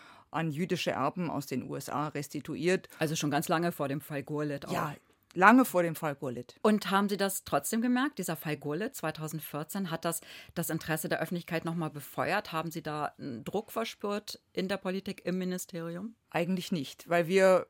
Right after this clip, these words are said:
Speaker 1: dieses schon die ganze Zeit so bearbeitet haben. Wir haben vor geraumer Zeit, zweitausendacht, zweitausendneun,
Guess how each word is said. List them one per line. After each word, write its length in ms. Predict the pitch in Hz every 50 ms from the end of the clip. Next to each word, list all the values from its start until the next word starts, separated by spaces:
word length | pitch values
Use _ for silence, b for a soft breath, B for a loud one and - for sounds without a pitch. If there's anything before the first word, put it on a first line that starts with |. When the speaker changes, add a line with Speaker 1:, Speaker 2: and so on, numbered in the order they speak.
| _ _ _
Speaker 1:
dieses 500 | 165 160 - 196 202 220 226 247 226 -
schon 520 | - 208 185 180 180 180 175 170 160 - - _ -
die 80 | 160
ganze 360 | 139 175 170 185 208 - 196
Zeit 380 | - - 190 160 180 220 240 -
so 200 | - - 175 165
bearbeitet 580 | - 165 - 165 180 190 233 226 226 233 226 226
haben. 260 | 214 208 202 202 165
Wir 120 | 165 160
haben 400 | 165 165 170 165 175 170 165 165 B B B B B B B B -
vor 360 | - - - 156 151 143 135
geraumer 400 | - 139 - 151 170 190 202 190
Zeit, 260 | - 185 165 165 156
zweitausendacht, 920 | - 151 139 - 156 151 147 - 135 - - 160 175 170 - - - - -
zweitausendneun, 880 | - - 151 - 151 151 147 - 151 151 156 156 156 156 165 170 170